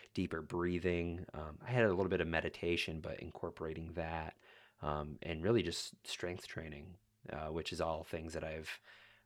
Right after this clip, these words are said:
developed, uh, quite a bit the past couple of years. So I just wanted to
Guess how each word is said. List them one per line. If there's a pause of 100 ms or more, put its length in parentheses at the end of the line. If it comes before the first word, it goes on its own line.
(380)
developed,
uh,
quite
a
bit
the
past
couple
of
years.
So (100)
I
just
wanted
to